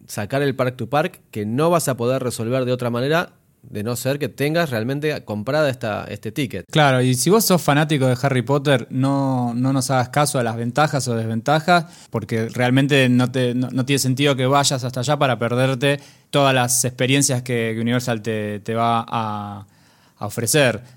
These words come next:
Speaker 2: Sin duda que, que te conviene comprar ese, esa opción de Park to Park. Aún así, no pienses hacer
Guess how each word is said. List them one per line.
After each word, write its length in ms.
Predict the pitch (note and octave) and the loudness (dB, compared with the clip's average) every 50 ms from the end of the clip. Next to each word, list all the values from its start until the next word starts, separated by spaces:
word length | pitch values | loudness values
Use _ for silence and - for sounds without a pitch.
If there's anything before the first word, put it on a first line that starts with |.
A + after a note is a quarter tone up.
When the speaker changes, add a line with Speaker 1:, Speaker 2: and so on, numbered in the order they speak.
| _ _ _ - - | _ _ _ -18 -14
Speaker 2:
Sin 260 | - - - C3+ C3 | -10 -4 0 2 4
duda 280 | C#3+ D3+ D#3 D3+ D3 C#3 | 4 6 6 6 4 4
que, 400 | B2+ B2 B2 A#2+ A#2 A#2 A2+ - | 2 2 2 2 2 0 0 -2
que 140 | A#2+ A2+ G2+ | -4 -6 -4
te 160 | - A#2+ A2 | -4 -4 -2
conviene 400 | A2+ A#2 B2 B2+ C3 C3+ B2+ A#2 | 0 0 2 2 2 2 2 2
comprar 400 | B2 A#2+ A#2 - C3+ C3+ C3+ C3+ | 0 0 0 2 2 2 2 0
ese, 560 | B2+ B2 - B2 A#2 A#2 A#2 A2+ A#2 - B2 | 0 -2 -2 -2 0 0 0 -2 -4 -4 -4
esa 340 | B2 B2 - B2+ A#2+ A#2 A#2+ | -4 -4 -4 -2 -2 -2 -2
opción 300 | A#2+ B2 - D3 C#3 C#3 | -4 -4 -2 -2 0 0
de 80 | C3+ B2+ | 0 0
Park 180 | C#3+ C#3 C3 | 0 0 0
to 120 | C3+ D#3 C#3+ | -2 -2 2
Park. 200 | F3+ G3 G3+ - | 2 2 2 2
Aún 240 | - D3 D#3 E3+ E3+ | 0 0 2 2 2
así, 360 | D#3 D3+ - F3 E3+ F3 E3+ D#3 C#3+ | 0 0 0 2 2 2 2 2 2
no 300 | C3+ C3+ C3 C3 - - | 2 2 0 0 -2 -2
pienses 340 | C#3 C#3 C3+ C3 C3+ B2 A#2+ | 0 0 2 2 0 -2 -2
hacer 520 | A#2+ G#2+ - C3 B2+ B2+ B2+ B2 B2 A#2+ | -2 -2 0 0 2 2 2 2 0 0